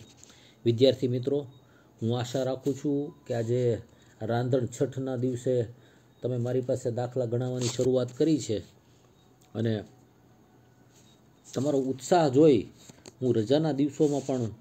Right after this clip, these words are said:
મને કામ કરવાની ઈચ્છા થાય છે અને આવો ને આવો ઉત્સાહ તમે દેખાડતા રહેજો. એટલે હું પણ સતત કામ કરતો રહીશ અને તમને પણ એનો કાંઈક ફાયદો થશે.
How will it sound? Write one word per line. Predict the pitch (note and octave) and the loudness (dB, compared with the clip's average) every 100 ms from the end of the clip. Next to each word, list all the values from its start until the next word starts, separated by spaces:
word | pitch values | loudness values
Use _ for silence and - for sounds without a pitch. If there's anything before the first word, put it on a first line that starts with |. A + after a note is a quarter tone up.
| _ _ - | _ _ -8
મને | B2+ B2 | -4 -2
કામ | C3 C3+ B2 | -2 -2 0
કરવાની | B2+ A#2+ A#2+ G#2+ | 2 2 2 0
ઈચ્છા | A2 - A2+ | -4 -4 -4
થાય | G#2+ G2+ | -2 -2
છે | F#2 G#2 | -2 -6
અને | G2 | -10
આવો | - B2 E3+ D3+ | -4 2 4 2
ને | |
આવો | D3 D3+ C#3+ | 2 2 2
ઉત્સાહ | - D#3 C3+ | 0 -2 0
તમે | C#3+ C#3 | -2 -2
દેખાડતા | A2+ B2+ D3 C#3+ D#3+ | 0 0 -2 -2 0
રહેજો. | D3+ C#3 D#3 E3 - - - - | 2 2 0 -2 -10 -20 -20 -6
એટલે | B2+ | 0
હું | G#2 F#2+ D3 F3+ | 0 4 4 4
પણ | F3 E3 D#3+ - - - | 4 2 2 -4 -18 -14
સતત | - D3+ - E3 - | -6 -4 -2 -2 -2
કામ | C#3 D#3+ D#3+ | -2 0 0
કરતો | E3 D#3 D#3+ | 0 -2 0
રહીશ | D#3+ E3+ E3 C#3 | 0 0 -2 -6
અને | B2 | -6
તમને | B2 C#3+ D#3+ D#3+ | -4 -2 0 0
પણ | D3+ D3 | 0 -2
એનો | C#3 D3 D3+ C3 | -2 -2 -2 -4
કાંઈક | C#3+ D3+ C#3 | -2 -2 0
ફાયદો | C#3 C3+ C3+ | -2 2 2
થશે. | A#2+ A#2+ - A#2 | 0 -2 -2 -2